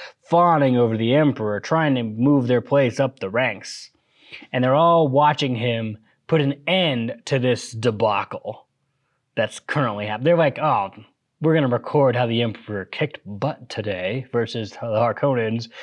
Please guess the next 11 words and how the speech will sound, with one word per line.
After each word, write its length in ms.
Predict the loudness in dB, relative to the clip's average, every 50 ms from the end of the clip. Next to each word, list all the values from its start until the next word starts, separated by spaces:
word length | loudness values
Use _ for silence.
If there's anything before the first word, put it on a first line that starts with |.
| -10 -2
and 140 | 0 2 4
restored 520 | 4 2 2 2 4 4 6 4 2 0 -2
peace 380 | 0 2 4 4 2 0 -4 -4
to 160 | 0 2 2
the 140 | 4 4 4
Imperium 500 | 2 2 2 2 4 4 4 4 2 2
and 80 | 4 4
let 160 | 2 4 4
the 80 | 0
spice 420 | 0 0 -2 0 0 0 0 0 -4
flow." 540 | -10 -6 -4 -2 -2 -2 -6 -10 -16 -18